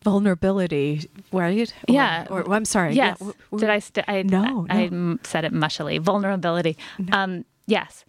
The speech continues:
Speaker 2: I wanted, the whole book is about our assumptions about safety and danger and fear and parenthood. And a lot of people I love had babies while I was writing this book. And I think just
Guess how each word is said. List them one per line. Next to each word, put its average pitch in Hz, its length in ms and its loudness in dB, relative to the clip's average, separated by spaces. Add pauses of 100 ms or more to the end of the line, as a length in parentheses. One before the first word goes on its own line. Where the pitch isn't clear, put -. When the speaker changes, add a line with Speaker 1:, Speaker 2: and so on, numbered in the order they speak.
(200)
Speaker 2:
I 226 60 4
wanted, 262 420 2
the 269 240 0
whole 339 160 0
book 262 200 -2
is 240 120 -4
about 196 180 0
our 175 120 0
assumptions 190 440 -2
about 180 220 -2
safety 170 360 -2
and 165 120 2
danger 160 360 2
and 156 260 0
fear - 600 -2
and 165 160 0
parenthood. 160 500 0
And 175 120 0
a - 20 2
lot 196 160 2
of 208 160 -6
people 202 260 -2
I 175 100 0
love 165 260 0
had 175 180 -4
babies 160 400 0
while 151 160 -2
I 151 60 2
was 156 180 -2
writing 160 240 0
this 165 140 -2
book. - 320 -2 (100)
And 175 320 0 (420)
I - 60 0
think 269 320 0
just - 300 -6